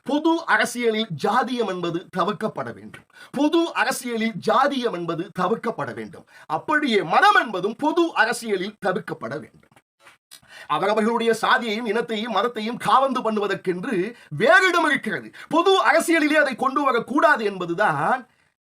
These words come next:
மிக உச்சபட்ச அறிவு, மிக உயர்ந்த நாகரிகம். அதுதான் அரசியலின் மாண்பு. அதை மக்கள் நீதி மையம் தெளிவாய் அறிந்திருக்கிறது, தெளிவாய் அறிந்திருக்கிறது. ம்? இந்த செந்தில் மல்லர்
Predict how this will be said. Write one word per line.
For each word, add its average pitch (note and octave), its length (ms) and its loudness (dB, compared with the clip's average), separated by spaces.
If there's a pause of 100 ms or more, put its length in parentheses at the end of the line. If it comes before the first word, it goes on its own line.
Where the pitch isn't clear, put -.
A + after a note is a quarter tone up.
(140)
மிக D4 280 -2
உச்சபட்ச D4+ 720 2
அறிவு, A#3 400 2 (140)
மிக G#3+ 280 -2
உயர்ந்த A#3+ 540 0 (560)
நாகரிகம். B3+ 580 2 (100)
அதுதான் F#3+ 440 0
அரசியலின் F#3+ 560 -4 (160)
மாண்பு. E4 560 4 (260)
அதை F3 260 0
மக்கள் E3 320 -4
நீதி F#3+ 220 -6
மையம் D3+ 320 -6
தெளிவாய் D4+ 640 2
அறிந்திருக்கிறது, D#3 680 -4
தெளிவாய் D4 540 -2
அறிந்திருக்கிறது. G#2 540 -12 (680)
ம்? D3+ 140 -12 (380)
இந்த - 180 -2
செந்தில் F4 320 2
மல்லர் D#4 320 4